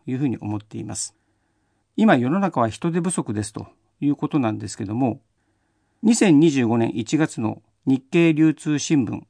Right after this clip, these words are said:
によれば、二千二十四年の就業者数は六千七百八十一万人、過去最多を記録しましたというふうに言われています。しかし、正社員転換が進む一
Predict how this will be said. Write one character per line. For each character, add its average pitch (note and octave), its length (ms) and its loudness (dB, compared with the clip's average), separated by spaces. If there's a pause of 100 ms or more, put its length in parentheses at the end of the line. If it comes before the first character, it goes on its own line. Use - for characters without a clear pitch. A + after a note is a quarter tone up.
(140)
に B2 220 0
よ A#2 100 -4
れ B2+ 60 -2
ば、 A2 240 -8 (500)
二 E3+ 80 2
千 C3+ 240 2
二 C#3+ 120 6
十 B2 100 -2
四 A2+ 140 2
年 A#2+ 180 0
の F3 260 0
就 E3 260 2
業 D#3+ 120 2
者 D3+ 160 -4
数 - 160 -8
は G#2+ 240 -4 (500)
六 C#3 180 0
千 G#3 220 2
七 C#3 160 4
百 B2+ 180 -2
八 A#2+ 340 -6
十 E3+ 280 0
一 - 240 -6
万 D#3 240 4
人、 C#3+ 240 4 (400)
過 G#3+ 140 -2
去 C#3 100 -6
最 C#3+ 240 -4
多 E3 140 -2
を E3+ 80 -2
記 - 140 -8
録 A2+ 160 -8
し - 120 -14
ま A2 60 -6
し - 80 -12
た - 120 -16 (300)
と G#3 80 -4
い G3 40 0
う F#3+ 40 -2
ふ F3+ 60 -6
う F3+ 80 -2
に A2 100 -4
言 A2+ 140 -6
わ A2 80 -4
れ G#2+ 60 -6
て G#2+ 160 -12
い G#2 60 -4
ま F#2+ 120 -6
す。 - 200 -14 (800)
し - 100 -16
か G#3 120 0
し、 D3+ 280 -2 (260)
正 G#3 240 0
社 G#3 160 -2
員 G3+ 220 0
転 F#3+ 260 -2
換 D#3+ 260 0
が D#3+ 120 0
進 D#3 300 -2
む C#3+ 100 2
一 A2+ 140 -6